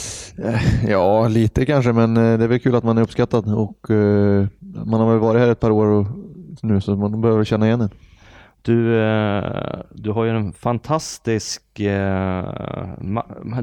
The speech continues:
Speaker 2: dina matchsviter är ju briljanta. Du missar ju inga matcher.
Speaker 1: Nej, det, det, det är väl, eh, det har varit en skön, ganska skönt att inte få behöva göra det. Sen, eh, om det är bra eller dåligt för att man inte sticker in näsan och sådär, som det, man får lite pika från lagkamraterna och sådär. Men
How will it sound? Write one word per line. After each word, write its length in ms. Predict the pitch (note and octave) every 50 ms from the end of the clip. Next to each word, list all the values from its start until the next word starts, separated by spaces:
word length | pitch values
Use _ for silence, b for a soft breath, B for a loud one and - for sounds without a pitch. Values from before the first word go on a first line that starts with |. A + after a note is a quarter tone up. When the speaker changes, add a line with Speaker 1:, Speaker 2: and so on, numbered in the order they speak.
| -
Speaker 2:
dina 160 | - D3+ C3 B2
matchsviter 600 | B2+ C#3 - - - - C3+ C#3+ D3 - - A2+
är 40 |
ju 60 | G#2 G2
briljanta. 560 | F#2+ G#2 A2 A#2 C3+ D3 C#3+ B2 - - -
Du 100 | F#2 G2
missar 320 | A#2+ C3+ - - - -
ju 60 | F2
inga 160 | F2+ G2+ G2 A2
matcher. 400 | D3 D3+ - - - - - - - F#2+ B B B B B B B B B B B B _ -
Speaker 1:
Nej, 460 | - A2+ A#2+ C#3 D3+ D#3+ D#3 C3 - - - -
det, 960 | - - - - C3 B2 B2 B2+ B2+ B2 B2 B2 A#2+ A#2+ A#2+ B2 B2 B2 A#2
det, 460 | A#2 B2 C3+ C#3 C#3 C3+ C3+ B2+ B2+ A#2+ -
det 200 | - - - C3
är 60 | C3
väl, 220 | B2+ C3 B2+ B2 B2
eh, 220 | A#2+ A#2+ A#2+ A#2 - - _ _ _ _ _ _ _ _ _ _ -
det 80 | -
har 80 | C3+ B2
varit 40 | -
en 80 | A#2
skön, 260 | - B2 B2+ B2 A2+ -
ganska 260 | - A#2+ A2+ G#2 A2
skönt 240 | F#2+ A#2+ A2+ G#2+ -
att 40 | A2+
inte 160 | G#2+ - G2
få 180 | - G#2+ G#2 G2
behöva 360 | G2+ - - A2 A2 G2+ G2+
göra 180 | G2+ G2 G2+
det. 180 | G2+ G#2+ G#2 G2
Sen, 360 | G#2 - A2 G#2+ G#2+ G#2 G#2
eh, 140 | G#2 G2+ F#2+
om 100 | G2 G2+
det 60 | G2+
är 40 | G#2
bra 220 | F#2+ G#2 G#2 G2
eller 100 | G2 F#2+
dåligt 320 | F#2 G#2+ G2+ G2+ G#2 G#2 -
för 100 | - G#2
att 120 | G2+ F#2
man 120 | F#2 F#2 F#2
inte 300 | F2+ - - F#2 F#2+ F#2+ - - B B B B B B
sticker 280 | B - - A#2+ - A#2+
in 100 | A#2+ A#2+
näsan 420 | B2+ B2 A#2+ A#2 - - B2 B2
och 120 | B2 A#2+ A2+
sådär, 220 | B2+ A#2+ B2+ B2
som 200 | A2+ B2+ A#2 A2+
det, 120 | A#2 A#2 A2
man 320 | G#2+ G#2+ G#2 A2+ A#2 A2
får 140 | - B2 A#2+
lite 180 | A2+ G2+ A#2+
pika 300 | - B2 A#2 G#2 - A2
från 320 | G2+ A2+ A2 A2 A2 G#2 G#2+
lagkamraterna 580 | A2 G#2+ G2+ - G#2+ G#2+ A2+ A#2 - - G#2+
och 60 | G#2 G2
sådär. 200 | G2+ G2+ G#2 G2+
Men 180 | G2+ G2 F#2+